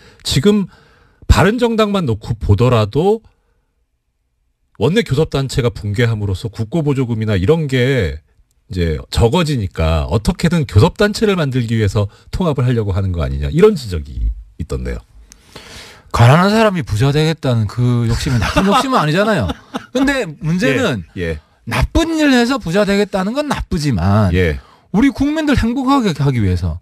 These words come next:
Speaker 1: 예.
Speaker 2: 홍준표 티비에서 안 보게 하기 위해서 우리가 합치겠다는데
Speaker 1: 음.
Speaker 2: 저는 박수 칠 국민이 압도적으로 많다.
Speaker 1: 그러니까 그 말씀이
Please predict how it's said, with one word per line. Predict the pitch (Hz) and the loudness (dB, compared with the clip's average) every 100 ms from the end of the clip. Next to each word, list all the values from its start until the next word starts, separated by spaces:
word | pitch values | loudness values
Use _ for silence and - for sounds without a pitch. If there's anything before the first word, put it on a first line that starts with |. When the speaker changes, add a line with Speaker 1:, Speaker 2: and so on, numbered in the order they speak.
| - | -2
Speaker 1:
예. | 85 69 - | -2 0 0
Speaker 2:
홍준표 | 285 285 269 285 | 0 0 2 0
티비에서 | - 294 294 277 233 | 2 2 2 2 2
안 | 135 151 208 | 0 2 2
보게 | 294 254 | 2 2
하기 | 220 151 | 0 -2
위해서 | 101 101 101 78 - _ _ _ _ _ _ _ - | -4 -2 -2 -4 -10 _ _ _ _ _ _ _ -2
우리가 | 175 180 | 0 2
합치겠다는데 | 220 - 226 - 120 98 76 71 - | 0 0 -2 0 -2 -2 -6 -10 -14
Speaker 1:
음. | 69 64 62 | -14 -12 -2
Speaker 2:
저는 | 226 269 220 | 0 2 0
박수 | 208 - 285 | -2 -2 -4
칠 | - 220 | -2 0
국민이 | 196 226 240 | 2 2 2
압도적으로 | 262 262 320 285 254 | 0 0 2 2 2
많다. | 170 180 226 143 - | 0 0 -2 -2 -6
Speaker 1:
그러니까 | 135 156 131 80 _ | 0 2 0 -2 _
그 | - 170 190 | -4 0 0
말씀이 | 113 104 - 143 156 208 | 0 -4 -6 -6 -4 -4